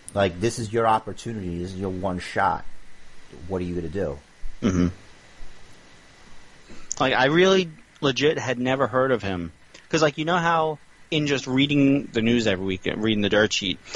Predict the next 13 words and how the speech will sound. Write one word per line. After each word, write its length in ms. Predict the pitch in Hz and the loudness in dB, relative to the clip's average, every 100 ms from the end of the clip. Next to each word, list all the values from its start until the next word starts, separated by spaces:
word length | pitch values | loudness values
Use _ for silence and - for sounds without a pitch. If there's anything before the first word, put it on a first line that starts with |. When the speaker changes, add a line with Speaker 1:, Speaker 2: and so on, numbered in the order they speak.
| - | -6
Speaker 2:
like, 180 | - 117 - | 0 0 2
I'll 160 | 135 | 2
pick 240 | - 147 139 | 2 -4 0
up 220 | 127 - | 0 -2
on 300 | 123 120 113 | -2 -2 -2
some 260 | - 123 117 | -2 -2 0
indie 260 | 113 110 | -2 -2
names 360 | 104 104 98 101 | 0 0 -2 0
that 140 | 104 | -2
are 40 | 101 | 0
making 320 | 104 104 98 | -2 -4 -4
a 60 | |
buzz. 520 | 87 104 98 62 - | -2 2 0 0 -8